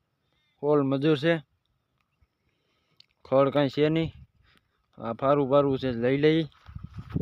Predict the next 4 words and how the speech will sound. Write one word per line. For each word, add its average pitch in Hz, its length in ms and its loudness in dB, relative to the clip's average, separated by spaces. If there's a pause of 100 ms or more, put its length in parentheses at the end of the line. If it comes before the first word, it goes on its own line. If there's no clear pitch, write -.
(2750)
અને 123 120 -10
મિત્રો 139 360 -2
આ 139 120 4
ખાસ 147 420 0